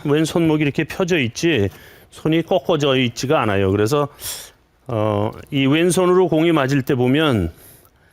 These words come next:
이렇게 꺾여서 올려서 치면 어퍼블로로 들어 올려 치면 왼손목이 이렇게 꺾어지는데 다운블로로 이렇게 내려 치면 왼손목이 이렇게 펴져요, 앞으로.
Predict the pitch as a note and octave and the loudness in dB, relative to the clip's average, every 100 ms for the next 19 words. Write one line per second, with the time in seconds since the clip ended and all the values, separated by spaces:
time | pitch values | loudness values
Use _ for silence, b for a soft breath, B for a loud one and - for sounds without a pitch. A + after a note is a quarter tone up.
0 | b b - D3+ D#3 F3+ E3+ G3 - G#3 | b b -6 -2 0 -2 -2 -2 0 0
1 | F3+ G3 D#3+ D#3 D#3+ D3+ C#3 - D3 D3 | 2 2 2 2 0 0 -2 -2 0 2
2 | B2 D#3 F3 B B B B B B - | 2 0 -2 B B B B B B -4
3 | F3 C3+ F3+ F3+ F3+ F3+ F3+ E3 F3 D3 | -2 0 0 2 2 2 0 0 2 2
4 | D#3 G3 G3+ - F3 E3 C#3+ C3+ D3 C#3 | 2 2 0 -2 0 2 2 2 2 2
5 | C3+ B2+ D#3 - D#3 C#3+ A#2+ A2+ B2 E3+ | 0 -2 -2 -2 0 0 0 0 2 2
6 | C3 F#2 E2 B B B _ _ _ _ | 2 0 -4 B B B _ _ _ _
7 | _ _ _ _ - C3 C#3+ E3+ E3 F3+ | _ _ _ _ -6 -2 0 2 2 2
8 | F3+ F3 D#3+ F3 A2 A2+ D3 - D#3 E3+ | 2 2 2 0 2 0 -2 -2 0 0
9 | G#3 A#3+ B B B B - C3+ C#3 C3+ | 0 -2 B B B B -2 0 0 0
10 | C#3 C#3 C#3 G3 F3 C#3+ F3 - F#3+ F3+ | 2 2 2 2 0 -2 -4 -4 -2 0
11 | C3 G#2 F2+ - A#2 D#3+ | 2 2 -2 -2 -2 -2